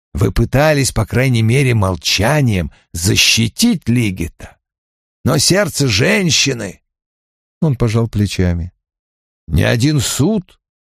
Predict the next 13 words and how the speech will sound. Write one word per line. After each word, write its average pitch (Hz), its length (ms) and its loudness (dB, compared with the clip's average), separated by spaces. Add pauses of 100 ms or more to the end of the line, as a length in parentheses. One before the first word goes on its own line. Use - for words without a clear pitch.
(220)
не 120 140 2
осудит 113 720 -2
вас 104 240 0
за 80 160 -8
это. 80 560 -6 (960)
И 135 100 2
ни 165 80 2
один 190 360 4
суд - 460 -2
не 127 100 2
осудит 123 640 0
вас 113 240 -2
вообще. 98 840 -2